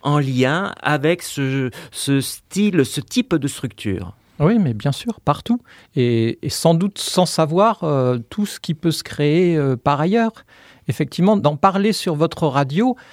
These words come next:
Speaker 2: c'est, c'est des gens qui vont se mettre en marche, mais qui le sont déjà depuis dix ans. Euh, euh, le no alternative, vous savez, Thatcher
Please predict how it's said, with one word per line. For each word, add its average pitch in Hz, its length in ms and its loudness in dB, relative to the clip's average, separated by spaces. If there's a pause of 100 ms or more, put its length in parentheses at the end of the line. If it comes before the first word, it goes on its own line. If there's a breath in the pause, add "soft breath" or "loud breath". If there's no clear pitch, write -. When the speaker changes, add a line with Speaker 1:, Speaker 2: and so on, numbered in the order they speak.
(100)
Speaker 2:
c'est, - 240 -6
c'est - 280 0
des 170 180 4
gens 185 240 2
qui 165 300 -4
vont 156 240 2
se - 160 -4
mettre 160 240 0
en 156 80 4
marche, 208 340 0
mais 175 140 2
qui 170 160 -4
le 170 180 6
sont 175 240 -2
déjà 175 320 2
depuis 160 340 -2
dix 156 280 -2
ans. 240 140 4 (380 loud breath)
Euh, 135 680 2 (380 soft breath)
euh, - 240 -6 (400)
le 160 220 8
no 220 360 4
alternative, 165 960 0 (100)
vous - 60 -20
savez, 165 220 0
Thatcher 143 460 0